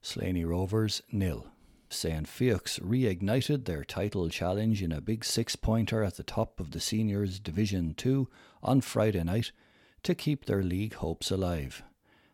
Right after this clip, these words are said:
They dominated the ball from the start, with Slaney resorting to counterattacks. They were cruising and three nil ahead at half-time and will have felt like they should have scored more. After just two minutes, a ball was played through to Brian O'Rourke,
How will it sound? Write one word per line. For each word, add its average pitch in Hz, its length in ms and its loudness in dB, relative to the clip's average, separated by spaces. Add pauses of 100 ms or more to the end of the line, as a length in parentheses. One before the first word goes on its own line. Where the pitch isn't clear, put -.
(120)
They 71 140 -6
dominated 98 640 0
the 95 60 -6
ball 95 300 2
from 101 220 -2
the 95 80 0
start, 104 480 0 (160)
with 82 100 -6
Slaney 107 520 2
resorting 98 560 0
to 104 100 0
counterattacks. 82 880 -2 (760)
They - 120 2
were 123 180 6
cruising 135 520 6
and 90 100 4
three 120 300 2
nil 113 260 6
ahead 113 440 2
at 85 140 0
half-time 92 680 0 (340)
and 76 160 -4
will 95 120 0
have 92 180 -2
felt - 340 -2
like 120 220 0
they 143 140 2
should 131 260 2
have 139 120 2
scored 82 400 -2
more. 98 440 2 (1080)
After 156 300 2
just 139 260 2
two 165 180 6
minutes, 120 360 4
a 82 80 -2
ball 110 320 4
was 101 160 0
played 104 480 0
through 123 420 2
to - 160 -4
Brian 165 380 0
O'Rourke, 95 500 0